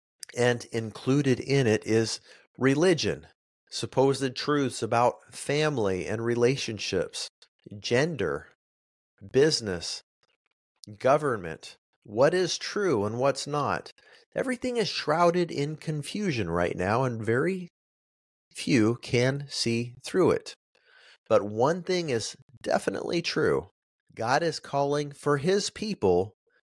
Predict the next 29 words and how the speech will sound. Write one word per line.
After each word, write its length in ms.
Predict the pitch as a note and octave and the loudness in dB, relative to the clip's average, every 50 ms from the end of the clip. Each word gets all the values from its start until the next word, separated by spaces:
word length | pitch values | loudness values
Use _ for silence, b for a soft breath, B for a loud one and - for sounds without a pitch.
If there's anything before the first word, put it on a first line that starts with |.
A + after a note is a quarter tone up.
| _ - | _ -10
to 120 | - C#3 | -8 -8
come 400 | B2+ - - - E3 E3+ F3 E3+ E3 - | -8 -8 -8 -4 -2 -2 -2 -2 -4 -4
out 320 | - D3 E3 F#3 F#3+ - - | 0 2 4 4 2 2 -2
of 180 | - G2+ F2 | -4 -4 -4
her. 360 | - - - D2 C#3+ - - - _ _ _ _ _ _ _ _ _ _ _ _ _ _ _ _ _ _ _ _ _ _ _ _ _ _ _ - | -4 -6 -4 -4 -4 -6 -8 -10 _ _ _ _ _ _ _ _ _ _ _ _ _ _ _ _ _ _ _ _ _ _ _ _ _ _ _ -10
In 160 | G#2 G2+ G2+ | -8 -6 -2
Revelation 720 | G2 G#2+ A2+ A#2 B2+ B2 A#2 A#2+ C3+ C3 - - C#3 B2 - | 2 2 2 2 2 2 2 2 2 0 -2 -2 -4 -4 -4
eighteen, 800 | - B2+ C#3 D3 C3 - - - E3 D#3 C#3 A#2+ A2+ A2 A#2+ C3 - _ _ _ b b b b b _ - | -4 -2 -2 -2 -4 -6 -6 -4 -2 -2 0 0 -2 -2 -4 -8 -12 _ _ _ b b b b b _ -10
verse 420 | G2 F#2+ A#2+ C#3+ E3+ F3+ - - | -2 2 2 2 2 2 -2 -4
four, 640 | - - - G3 G3 E3 A2+ G2 F2+ F2+ A2 A#2 - _ _ _ _ _ b b b b b b b b b b b | -6 -4 -2 0 2 4 4 4 2 2 -2 -6 -14 _ _ _ _ _ b b b b b b b b b b b
"So 340 | - - - D3 F3 G#3+ A#3 | -6 0 2 4 4 4 4
that 120 | A#3 A3 G3+ | 2 2 2
you 180 | F#3+ F#3+ F3+ | 2 0 0
will 360 | D#3+ C#3 C#3 D3 E3+ G3 G3+ | 2 4 6 6 6 4 2
not 280 | G3 G3 G3 G3 - - | 2 0 0 0 -2 -2
share 400 | - - - - C#3 D3+ E3 E3+ | -4 -4 -2 2 2 4 4 4
in 120 | E3+ F3 | 4 2
her 160 | F3 F#3 F3+ D#3+ | 2 0 -4 -4
sins 500 | - - - A2+ G#2 G2+ G2+ A#2 A#2 - - | -4 -4 -2 0 0 0 -2 -4 -8 -12 -6
or 340 | - - A2+ C3 D3+ D#3+ D#3 | 0 4 6 6 6 4 4
receive 640 | D#3+ F3 E3+ - - - - A#2+ A#2 A#2+ B2 A#2 - | 0 -4 -4 -4 -4 -6 -4 -2 -2 -2 -4 -4 -2
any 260 | - G#2+ G#2+ A#2 A#2 | -2 0 2 2 2
of 80 | A2+ A#2 | 4 4
her 100 | B2+ B2 | 2 2
plagues." 580 | - - E3 E3 D3 G#2+ E2+ - - - - - _ _ _ _ _ B B B B B B B B B B B | 2 4 4 6 6 6 4 0 -4 -12 -12 -14 _ _ _ _ _ B B B B B B B B B B B
But 300 | - G#2 A#2+ B2 B2 - _ _ _ _ _ - | -2 2 2 2 2 0 _ _ _ _ _ -8
a 80 | A#2 | -8
stern 460 | - - - - D#3 F3+ G3+ G#3 G3 | -8 -6 -2 -2 0 0 0 -2 2
warning 560 | F#3+ G#3 G#3 F#3+ D#3 A#2+ G2+ F2+ F#2 G2 G2 | 4 4 6 6 6 4 2 0 -2 -4 -8